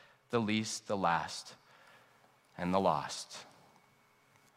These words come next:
Seek not money, career, status, Facebook likes, or public displays of virtue. The only way to the top, Jesus says, is downward mobility.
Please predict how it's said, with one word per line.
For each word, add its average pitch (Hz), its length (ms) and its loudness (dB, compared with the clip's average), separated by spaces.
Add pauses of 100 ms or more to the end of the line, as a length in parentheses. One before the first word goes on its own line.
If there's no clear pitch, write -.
(120)
Seek - 400 2
not 147 220 12
money, 127 320 8
career, 131 420 4
status, 127 500 6
Facebook 135 540 2
likes, 117 400 6
or 120 80 2
public 131 400 4
displays 117 540 2
of 123 140 0
virtue. 117 520 2 (220)
The 131 140 4
only 165 360 10
way 151 180 8
to 151 120 8
the 139 100 2
top, 202 520 12
Jesus 101 420 -2
says, 87 680 0 (800)
is 95 220 -6
downward 101 840 6 (920)
mobility. 95 680 0